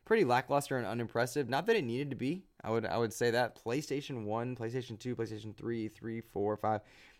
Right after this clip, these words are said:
those are a powerful brand name, and there's no reason to really mess with success in that. But all they showed was the logo, and it really felt like a letdown in the wake of the fact that Jim Ryan was there and we thought it'd be something special, and Cory Barlog was there. And while C E S is meant to be towards, uh, investors for consumer electronics,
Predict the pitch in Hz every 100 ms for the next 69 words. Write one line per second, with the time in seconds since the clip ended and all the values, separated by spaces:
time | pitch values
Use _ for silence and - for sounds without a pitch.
0 | - 127 170 143 98 107 - 104 135 143
1 | 120 95 101 113 135 147 147 107 101 110
2 | 113 120 104 98 107 98 95 107 - 101
3 | 104 - 101 - 120 131 - - - -
4 | - 139 - 151 147 127 - 117 131 139
5 | 107 95 92 90 80 64 - - - 131
6 | 127 120 123 139 185 202 170 117 127 117
7 | 104 101 107 - 101 98 123 120 101 117
8 | 143 127 101 107 98 - 95 113 110 110
9 | 104 104 110 101 95 95 - 101 95 95
10 | 92 80 - 95 95 95 - - _ -
11 | 104 - 127 104 107 104 98 95 95 98
12 | 90 95 - - - 143 135 135 180 185
13 | 156 143 135 110 117 117 - 110 110 101
14 | - 104 95 - 101 78 101 92 113 -
15 | 127 117 - 110 113 117 110 - 123 123
16 | 123 - 127 131 -